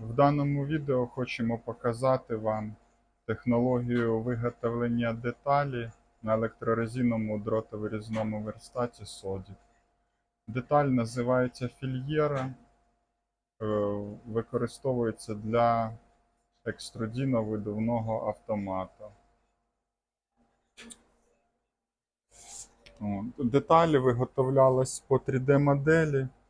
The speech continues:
Ось, е, дана три Д модель завантажена була на верстат. І задана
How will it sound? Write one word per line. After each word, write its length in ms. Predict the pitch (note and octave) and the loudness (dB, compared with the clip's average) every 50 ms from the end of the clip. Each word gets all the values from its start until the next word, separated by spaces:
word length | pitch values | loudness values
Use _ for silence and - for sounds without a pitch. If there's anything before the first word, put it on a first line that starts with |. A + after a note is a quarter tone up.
| _ _ _ _ _ _ _ _ | _ _ _ _ _ _ _ _
Ось, 360 | - G#2+ G#2+ - - - - | -2 -2 0 0 -4 -2 2
е, 760 | A2 G#2+ G#2+ G#2+ G#2+ G#2+ G#2+ G#2+ G#2+ G#2 G#2+ G#2+ G#2 G#2 G#2+ - - - - _ _ _ - | 4 6 6 6 6 6 6 6 6 6 4 2 2 0 -2 -4 -6 -12 -18 _ _ _ -8
дана 400 | G#2+ G#2 A#2 A#2 A#2 A#2 A#2 A2+ | 0 2 4 4 4 2 0 0
три 180 | - - A#2 | -2 -4 -4
Д 140 | A2 A2 A#2 | -2 0 0
модель 560 | A2+ A2+ A2+ A2+ A2+ B2 A#2+ A#2 A#2 A2+ A2+ A#2 A2+ - _ _ _ _ _ _ _ _ _ _ _ _ - | 2 2 2 2 4 6 8 8 8 6 4 -2 -8 -12 _ _ _ _ _ _ _ _ _ _ _ _ -10
завантажена 920 | A2+ G#2+ A2 A2+ A2+ A#2 A#2 A#2 A2+ - A#2 A2 A2 A2 A2+ A2+ A#2 A#2 | -6 2 4 4 6 6 2 0 2 4 4 4 4 2 0 0 2 0
була 320 | A#2 A#2 A#2+ A#2 A#2+ A#2+ A#2 | 2 2 2 2 2 2 0
на 140 | A#2+ B2 | 0 0
верстат. 640 | A#2+ B2 B2+ B2+ B2+ - - - - - D3 D3 D3+ - _ _ _ _ _ _ _ _ _ _ _ _ _ _ _ _ _ _ _ _ _ _ _ _ _ _ _ - | 0 -2 -2 -2 -4 -6 -12 -8 -2 0 0 0 0 -2 _ _ _ _ _ _ _ _ _ _ _ _ _ _ _ _ _ _ _ _ _ _ _ _ _ _ _ -4
І 80 | A#2+ | -4
задана 560 | A2+ B2+ D3+ D3 C3+ C3 C3 B2 A#2+ A#2+ A#2 | 2 4 4 4 6 4 4 4 4 4 4